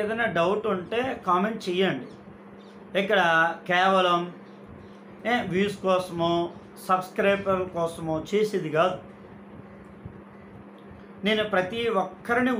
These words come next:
ఉద్దేశించి అన్ని రాజకీయ పార్టీలతోనూ ప్రజాప్రతినిధులతో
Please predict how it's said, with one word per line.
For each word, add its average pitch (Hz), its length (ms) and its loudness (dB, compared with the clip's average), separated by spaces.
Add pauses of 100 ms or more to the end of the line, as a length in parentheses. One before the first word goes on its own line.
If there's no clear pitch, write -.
ఉద్దేశించి 180 840 2 (920)
అన్ని 240 280 4 (100)
రాజకీయ 196 560 2 (160)
పార్టీలతోనూ 175 1000 0 (160)
ప్రజాప్రతినిధులతో 156 1300 0